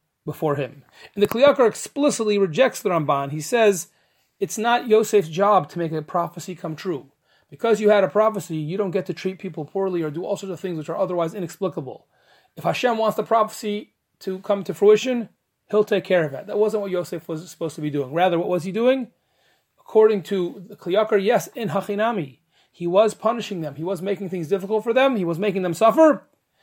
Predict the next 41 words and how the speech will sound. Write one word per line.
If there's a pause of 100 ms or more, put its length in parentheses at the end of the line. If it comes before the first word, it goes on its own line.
(220)
because
it
was
a
form
of
expiation,
was
a
form
of
atonement, (520)
of
giving
them
an
opportunity
to
do
tshuva. (340)
As
the
Kli
Yakar
writes
so
powerfully,
so
beautifully, (380)
"Umashatzir
es
achiv (240)
asa
kol
zeh (460)
l'marek
avonam." (300)
He
did
this,
yes,